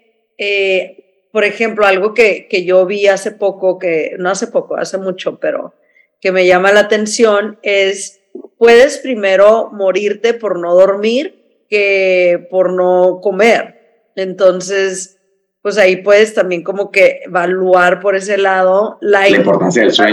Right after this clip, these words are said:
Speaker 1: importancia severa que tiene el sueño de regenerarnos. Eh, regenera el músculo, regenera la mente, regenera las ideas, eh, todo, todo el sistema nervioso, o sea,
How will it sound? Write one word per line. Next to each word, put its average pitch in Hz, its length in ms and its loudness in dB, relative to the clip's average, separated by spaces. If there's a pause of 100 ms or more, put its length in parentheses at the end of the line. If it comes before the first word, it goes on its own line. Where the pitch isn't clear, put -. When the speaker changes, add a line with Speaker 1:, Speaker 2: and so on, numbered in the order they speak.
Speaker 1:
importancia 87 380 -2
severa 180 340 2
que 214 80 2
tiene 185 320 -2
el 156 100 -4
sueño 226 540 0
de 170 100 4
regenerarnos. 170 1120 -2 (560)
Eh, 175 380 4
regenera 180 460 0
el 170 120 -2
músculo, 196 680 2
regenera 165 460 -2
la 151 100 -4
mente, 190 480 -2
regenera 165 400 -4
las 160 220 -6
ideas, 180 800 2 (380)
eh, 160 640 0
todo, 240 380 6
todo 214 200 -2
el 214 100 -2
sistema 185 580 -6
nervioso, 185 720 2
o 180 80 2
sea, 165 640 -4